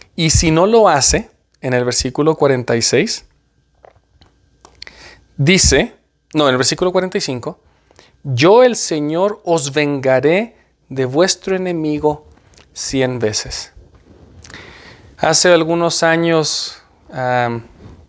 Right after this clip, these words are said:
yo era un obispo muy joven y este hermano de vez en cuando comparte esta, am,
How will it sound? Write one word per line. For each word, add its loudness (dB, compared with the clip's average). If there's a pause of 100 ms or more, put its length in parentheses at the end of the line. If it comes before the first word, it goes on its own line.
(180)
yo 2
era 4
un 0
obispo -4
muy 0
joven 0 (140)
y -6
este -6
hermano -2
de -6
vez -8
en -8
cuando -4
comparte -4
esta, -2 (920)
am, -2